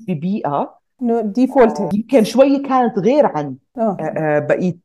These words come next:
Speaker 1: آه، آه، آه، صحابي، إنه كلهم كانوا working mom.
Speaker 2: مم.
Speaker 1: يعني، آه، خالاتي، آه، آه، عيلة أب-، والدي، آه، أمي، صحباتها، كلهم كانوا بيشتغلوا.
Speaker 2: مم.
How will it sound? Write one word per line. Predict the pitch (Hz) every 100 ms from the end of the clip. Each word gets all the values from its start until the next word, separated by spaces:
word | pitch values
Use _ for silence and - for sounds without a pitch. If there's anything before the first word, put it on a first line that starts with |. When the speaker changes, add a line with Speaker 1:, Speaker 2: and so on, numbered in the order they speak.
| -
Speaker 1:
آه، |
آه، | 160 - 143 143 147 143 - 143
آه، | 139
صحابي، | - - 254 269 165 175 -
إنه | 226 226
كلهم | 226 381 294 247
كانوا | 202 - 220 226 226 214 254
working | 254 202
mom. | 143 117 240
Speaker 2:
مم. | 233 220 - - _ _ _
Speaker 1:
يعني، | 160 147 147 147 143 139 139 139
آه، | 139 135 135 131 147 -
خالاتي، | - - 160 160 165 170 165 170 165 156 156 156 160 _ -
آه، | 139 139
آه، | 143 143 143 139 143 139 -
عيلة | 139 156 165 156 -
أب-، | 151 -
والدي، | 147 165 160 139 160 156 156 151 -
آه، | 135 139 - -
أمي، | 180 170 160 160
صحباتها، | 151 143 131 156 160 165 165 -
كلهم | - 294 269
كانوا | 220 202 196 196 175
بيشتغلوا. | 165 - 185 143 -
Speaker 2:
مم. | 240 214